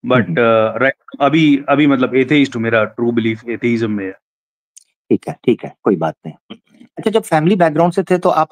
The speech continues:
Speaker 2: आर्या समाज से थे या जो नॉर्मल, ये जो परंपरा चल रही होती है, मूर्ति पूजा, mix and all that?
Speaker 1: अ,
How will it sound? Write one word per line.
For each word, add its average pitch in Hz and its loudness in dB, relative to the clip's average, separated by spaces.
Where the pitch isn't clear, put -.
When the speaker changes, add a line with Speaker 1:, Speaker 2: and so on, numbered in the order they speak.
Speaker 2:
आर्या 135 2
समाज 175 -2
से - -2
थे 185 -2
या 202 4
जो 180 2
नॉर्मल, 147 0
ये 127 2
जो 123 2
परंपरा 117 0
चल 110 -2
रही 113 2
होती 92 -4
है, 95 -4
मूर्ति 101 -4
पूजा, 95 -4
mix 98 -4
and 98 -4
all 90 0
that? 82 -4
Speaker 1:
अ, 185 -14